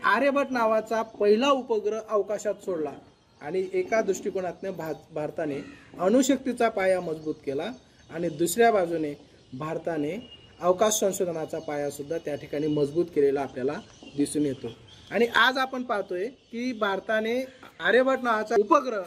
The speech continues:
अवकाशात सोडल्यानंतर आज भारताची इस्रो नावाची जी संशोधनाची संस्था आहे, अवकाश संशोधनाची संस्था आहे, तिने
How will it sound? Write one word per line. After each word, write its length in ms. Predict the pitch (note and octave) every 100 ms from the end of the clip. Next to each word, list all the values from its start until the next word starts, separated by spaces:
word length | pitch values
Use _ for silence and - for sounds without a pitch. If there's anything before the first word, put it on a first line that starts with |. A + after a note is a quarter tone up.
| -
अवकाशात 460 | G3 G#3+ A#3 C4+
सोडल्यानंतर 680 | C4 B3+ A3+ A3+ G#3 F#3+ A3 G#3+ -
आज 200 | G#3 B3
भारताची 560 | A#3 A3+ A3 A3+ - A#3 G#3
इस्रो 300 | G3 C#4+ C#4
नावाची 400 | C4 B3 A#3 A#3
जी 260 | A#3 A3+ - _ _ _ -
संशोधनाची 640 | G#3 G#3 A#3 A#3 A#3 B3
संस्था 440 | A#3 G#3 G3+ - G3+
आहे, 160 | D#3 - _ F3+
अवकाश 300 | F#3+ B3+ B3
संशोधनाची 640 | B3 A#3 A3+ A3+ G#3+ G#3+
संस्था 360 | G#3+ F#3 -
आहे, 140 | G#3 B3+
तिने 140 | B3